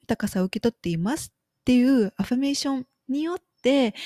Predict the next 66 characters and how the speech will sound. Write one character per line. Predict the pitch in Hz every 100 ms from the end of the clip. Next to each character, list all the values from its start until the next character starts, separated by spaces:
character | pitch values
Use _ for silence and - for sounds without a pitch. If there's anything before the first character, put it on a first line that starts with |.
| - - -
宇 | -
宙 | 311 - 208
が | 170 190 165 -
彼 | - 392 320
を | 208
通 | - 220 196
し | - -
て | 202
私 | 180 196 202
に | 190
豊 | 233 233 226
か | 240
さ | 226
を | 214
ね、 | 220
届 | - 233 254 262
け | - 160
て | - - -
く | 247
れ | 247
て | 269 240 -
い | 320
る | 339
の | 247
か | - 254
も | 359
っ | - _ _ -
て | 240 - - _
気 | - 202
が | 214
つ | 247
く | - -
瞬 | - 180 165
間 | 165 165
が | 165 - -
あ | 165
り | 160
ま | 165
し | -
た。 | - - _ _ _ _ _ _ _ _ _ -
で、 | 247 254 - - -
「私 | 220 254 - 294
は | 339 294
無 | 214
常 | 247 311
の | 311 -
豊 | 262 294 285
か |
さ | 277 262
を |
受 | 240 269
け |
取 | 294
っ | -
て | 208
い |
ま | 208 339
す」 | - - _
っ |
て | 226
い | 208
う | 202 240
そ | 220
の | 180 -
言 | - 285
葉 | 247 180